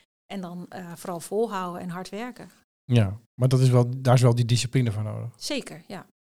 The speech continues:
Speaker 2: En, en wat maakt het, is het dan het oplossen van zo'n visuele puzzel, is dat dan wat je heel blij maakt? Dat, dat je ziet dat
Speaker 1: Voor een
Speaker 2: het
Speaker 1: deel
Speaker 2: gelukt is?
Speaker 1: wel, ja. Dat is eigenlijk het, het interne,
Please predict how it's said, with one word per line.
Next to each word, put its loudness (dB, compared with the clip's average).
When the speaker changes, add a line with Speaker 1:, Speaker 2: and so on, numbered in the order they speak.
Speaker 2:
En, 2
en 2
wat 6
maakt 6
het, -4
is -4
het 0
dan 6
het 4
oplossen 4
van 0
zo'n 0
visuele 4
puzzel, 2
is 0
dat 0
dan 2
wat 0
je 0
heel 2
blij 0
maakt? -4
Dat, -10
dat -4
je 4
ziet 2
dat 4
Speaker 1:
Voor 4
een 2
Speaker 2:
het 6
Speaker 1:
deel 10
Speaker 2:
gelukt 2
is? 4
Speaker 1:
wel, 2
ja. 2
Dat 0
is -2
eigenlijk -2
het, -12
het -16
interne, 0